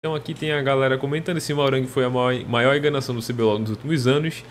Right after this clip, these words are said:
Chegou com hype de maior contratação da história e agora tá indo pro Academy."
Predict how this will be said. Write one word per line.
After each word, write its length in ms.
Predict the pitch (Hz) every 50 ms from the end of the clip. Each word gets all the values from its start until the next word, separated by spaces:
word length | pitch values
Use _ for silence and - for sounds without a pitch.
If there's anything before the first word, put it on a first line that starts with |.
| - - - - -
Chegou 360 | 165 156 139 135 170 202 196
com 160 | - 208 185
hype 360 | 143 123 131 131 135 131 131
de 120 | 131 131 135
maior 320 | 135 123 113 117 131 156
contratação 600 | 160 160 151 156 160 156 165 151 147 - 127 117
da 80 | 120 123
história 460 | 139 - - - 131 123 123 131 135
e 100 | 139 143
agora 300 | 135 117 117 117 117 117
tá 160 | 117 135 120
indo 240 | 104 98 101 107 101
pro 160 | - - 127
Academy." 580 | 131 131 - - 82 82 80 90 87 87 82